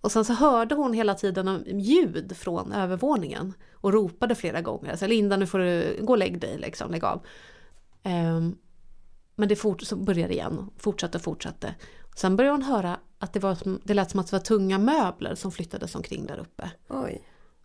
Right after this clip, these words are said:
Speaker 1: Och då så insåg hon att det här kan ju inte vara Linda, för hon är ju för liten. Och då blev hon rädd och sprang upp för trappan.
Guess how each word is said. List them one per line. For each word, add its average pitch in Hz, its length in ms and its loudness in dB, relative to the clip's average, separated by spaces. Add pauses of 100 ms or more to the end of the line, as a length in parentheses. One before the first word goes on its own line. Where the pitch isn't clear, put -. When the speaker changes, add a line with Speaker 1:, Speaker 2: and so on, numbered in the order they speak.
(320)
Speaker 1:
Och 214 120 0
då 240 480 4 (200)
så - 120 0
insåg 170 400 2
hon 165 200 -2
att - 340 -8
det 185 140 -4
här 233 220 2
kan 254 100 2
ju 240 60 6
inte 175 180 -2
vara 170 360 0 (160)
Linda, 170 400 2
för - 60 -8
hon 180 120 4
är 180 40 4
ju 190 80 2
för 190 120 0
liten. 240 440 0 (340)
Och - 240 -2
då 185 60 -2
blev 226 140 6
hon 240 80 4
rädd - 260 -6 (360)
och - 80 -14
sprang 185 200 -2
upp 175 100 -4
för 170 80 -8
trappan. 165 400 -8